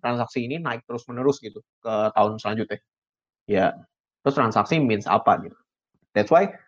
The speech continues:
soft skill juga per-, diperluin buat gimana caranya. Kalau misalnya kalian nggak tahu transaksi itu naik buat apa dan transaksi itu naik means apa, soft skill yang kuat bisa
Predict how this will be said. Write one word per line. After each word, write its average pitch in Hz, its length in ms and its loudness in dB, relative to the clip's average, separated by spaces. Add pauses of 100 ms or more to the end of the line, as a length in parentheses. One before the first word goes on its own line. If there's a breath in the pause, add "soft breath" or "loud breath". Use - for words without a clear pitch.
(160 loud breath)
soft - 240 4
skill 220 160 8
juga 120 240 2
per-, 117 160 0
diperluin 117 640 0
buat 104 240 -4 (160)
gimana 110 400 -6
caranya. 107 440 -4 (320)
Kalau 156 240 4
misalnya 160 320 6
kalian 160 240 6
nggak 139 240 4
tahu 196 320 8
transaksi 131 600 -4
itu 123 200 -6
naik 120 320 -6 (760)
buat 120 360 2 (400)
apa 135 640 2
dan 110 320 0
transaksi 113 480 -6
itu 113 80 -4
naik 110 320 -6
means 117 320 -12
apa, 156 400 0 (1160)
soft - 200 0
skill 131 160 2
yang 131 240 0
kuat 139 400 2 (400)
bisa 117 540 2